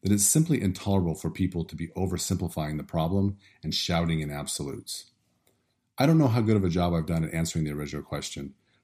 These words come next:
but I hope I've given you something to think about, and maybe we can begin to address the culture with the chiropractic philosophy so they can understand that their body is more powerful and capable than any virus.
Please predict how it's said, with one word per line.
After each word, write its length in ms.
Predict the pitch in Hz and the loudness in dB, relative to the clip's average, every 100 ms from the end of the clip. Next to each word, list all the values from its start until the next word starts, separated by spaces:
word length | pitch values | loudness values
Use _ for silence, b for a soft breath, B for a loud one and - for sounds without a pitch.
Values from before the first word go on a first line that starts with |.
| - | -4
but 100 | 90 | -2
I 40 | |
hope 240 | 85 156 | 2 2
I've 160 | 143 98 | 2 4
given 180 | 104 101 | 6 6
you 60 | |
something 300 | 90 90 82 | 6 2 2
to 60 | 78 | -2
think 220 | - 71 | -4 -6
about, 360 | 67 65 65 - b b b | -6 -8 -10 -16 b b b
and 120 | - 87 | 0 6
maybe 180 | 127 | 8
we 140 | 160 139 | 8 6
can 120 | 120 | 4
begin 240 | 104 101 | 4 6
to 100 | 95 | 6
address 280 | 82 87 85 | 4 0 -2
the 100 | - | -4
culture 560 | 90 - 95 - 143 139 b b | -6 -4 -4 -2 -4 -4 b b
with 120 | 90 | -6
the 80 | 98 | -6
chiropractic 480 | - 95 90 82 82 | 0 0 0 -4 -4
philosophy 680 | - 76 80 - - 98 101 b b | -4 -4 -4 -6 -4 -4 -4 b b
so 140 | - | 0
they 80 | 98 | 2
can 160 | 95 101 | 2 2
understand 500 | 131 127 98 87 87 | 2 2 0 2 2
that 80 | 85 | 0
their 100 | 82 | -2
body 440 | 78 107 110 82 | 0 0 0 -2
is 160 | 78 85 | -4 -2
more 140 | 85 | -4
powerful 640 | - - 104 123 - 131 - | -4 -4 -2 -2 -2 -4 -4
and 140 | 85 | -8
capable 540 | - 117 92 76 69 b b b | 0 0 2 -4 -10 b b b
than 140 | 80 82 | -6 -2
any 200 | 90 82 | 0 0
virus. 560 | 71 67 - - - | -4 -8 -8 -10 -10